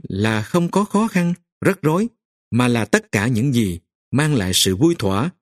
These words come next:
tốt đẹp cho con người. Qua lời chúc phước, Phaolô muốn đề cập đến sự cứu rỗi mà công lao cứu chuộc của Đấng Cứu Thế đã được thực hiện, đem lại cho chúng ta sự an vui, phúc lợi và bình an bên trong cho tâm hồn,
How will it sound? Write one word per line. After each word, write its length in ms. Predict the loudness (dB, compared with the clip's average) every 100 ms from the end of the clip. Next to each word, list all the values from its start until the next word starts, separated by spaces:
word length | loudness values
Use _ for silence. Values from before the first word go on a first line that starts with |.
| _ _ -2
tốt 160 | 0 0
đẹp 260 | -4 -4 -10 _
cho 220 | -2 -2 -2
con 180 | -2 0
người. 260 | -2 -4 -8 _ _ _ _ _ -2
Qua 160 | 0
lời 220 | 0 -2
chúc 200 | 0 -2 0
phước, 260 | -2 -2 _ _ _ _ -2
Phaolô 300 | 0 2 2
muốn 220 | 2 2
đề 140 | 0 -2
cập 260 | -4 -6 -2
đến 120 | 0
sự 160 | 0 -2 0
cứu 120 | 0
rỗi 300 | 2 0 -2 -6 _ _ _
mà 220 | 0 0 2
công 220 | 2 2
lao 200 | 2 2
cứu 220 | 2 2
chuộc 260 | 2 -2 -4 _
của 160 | -2 0
Đấng 220 | 2 0
Cứu 180 | 2 2
Thế 300 | 2 2 0 -4 _ _ _ -4
đã 180 | 0 2
được 200 | 0 -2
thực 220 | -4 -2 0
hiện, 260 | -2 -2 -6 _ _ _
đem 260 | 0 2 0
lại 220 | 0 0
cho 160 | 0
chúng 220 | 2 0 2
ta 180 | 0 0
sự 180 | 0
an 260 | 0 0 0
vui, 280 | 2 0 -2 -8 _ _ 0
phúc 160 | 0
lợi 300 | -2 -2 -6 -10 _ _ _ 0
và 120 | 2
bình 240 | 2 2
an 320 | 2 0 0
bên 180 | 0 0
trong 280 | 0 0 -2 0
cho 140 | -2
tâm 220 | 0 0
hồn, 260 | 0 -2 -4